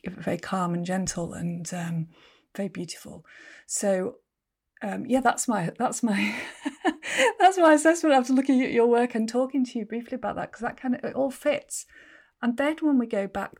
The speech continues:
to, um, why you're drawn to it, um, I was going to ask you, I wondered whether maybe,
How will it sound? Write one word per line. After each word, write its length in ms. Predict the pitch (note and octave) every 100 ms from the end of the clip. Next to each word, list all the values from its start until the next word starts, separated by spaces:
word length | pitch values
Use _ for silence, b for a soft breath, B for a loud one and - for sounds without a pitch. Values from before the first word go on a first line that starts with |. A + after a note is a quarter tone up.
| -
to, 260 | G3+ F#3+ F#3
um, 480 | - F3+ F3 F3 E3+ _ b b b b b _ _ -
why 380 | A3 G#3 A3 A#3
you're 260 | G3 F3 E3+
drawn 360 | F3+ E3+ D#3+
to 220 | D#3+ -
it, 360 | E3 - - - - -
um, 360 | E3+ E3+ F3+ -
I 120 | A3
was 200 | C4+ -
going 220 | G3+ F3
to 180 | - F3+
ask 320 | F3+ - -
you, 220 | F#3+ E3+ -
I 120 | G3
wondered 480 | G3 A#3+ B3 C4+ G#3
whether 360 | F3 F3 E3 B B B B
maybe, 460 | G#3 G#3 G3+ F#3+